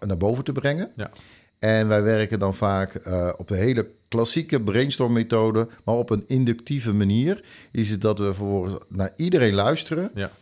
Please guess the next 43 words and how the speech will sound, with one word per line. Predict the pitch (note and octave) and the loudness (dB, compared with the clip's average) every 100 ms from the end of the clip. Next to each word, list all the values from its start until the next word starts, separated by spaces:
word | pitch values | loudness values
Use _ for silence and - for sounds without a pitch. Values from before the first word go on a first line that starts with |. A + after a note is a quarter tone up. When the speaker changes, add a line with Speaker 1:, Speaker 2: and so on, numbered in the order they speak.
| - - _ _ _ _ _ | -20 -20 _ _ _ _ _
Speaker 1:
Alles | C3+ E3 C3 | 2 4 4
op | A#2+ | 0
een | G#2+ | -4
grote | - C3+ D3 B2+ | 0 2 4 2
muur | A2+ B2 D3+ | 4 4 2
zetten. | D3 D#3 C#3+ | 0 0 -2
Dus | A2+ | 0
we | A2+ | 0
hebben | A2 G#2 | 0 0
vooral, | G#2+ A#2 C#3 | -2 0 0
vooral | B2+ G#2 G2 | 0 -2 -2
veel | - G#2+ | 0 2
muurruimte | G#2+ A2+ B2 A2+ B2 C#3 B2+ | 4 6 4 2 0 0 0
Speaker 2:
Oké, | A#2+ | 2
Speaker 1:
nodig. | C3 C3 C#3+ - | 2 0 -4 -8
Speaker 2:
ja, | G#2 - - - - | -8 -8 -14 -20 -8
ja. | A2 | 0
Speaker 1:
En | A2+ | 4
dan | A#2 C#3+ | 4 4
is | C#3 | 0
het | B2+ | -2
belangrijk | B2 B2 A#2+ A2+ A#2 | 0 2 2 0 0
dat | A#2 A2 | -2 -2
je, | A2 G#2+ | -2 -2
eh, | G2+ G2+ | -2 -2
eh, | - - F2 - _ _ _ | -2 -6 -8 -10 _ _ _
eh, | D#2+ D2+ - - | -10 -10 -12 -2
clustert | C#3 D3+ F3+ - F#3+ - - - - - - | 2 2 2 0 -2 -2 -10 -18 -20 -20 -4
maar | A2 | -2
op | C3 | 0
een | B2+ A#2+ | 0 0
inductieve | D#3 C#3+ C#3 C#3 A#2+ | 2 2 0 -2 0
manier. | B2 B2 A2 | 2 2 2
Dat | G2 G2 | 2 0
je | |
niet | B2 | 0
Speaker 2:
Wat | B2+ | 0
Speaker 1:
van | B2+ | 0
Speaker 2:
is, | A2 | 0
wat | A2+ | -2
Speaker 1:
tevoren | F#2+ G#2 C#3 | -2 0 4
Speaker 2:
bedoel | F#3 | 6
je | G3 | 6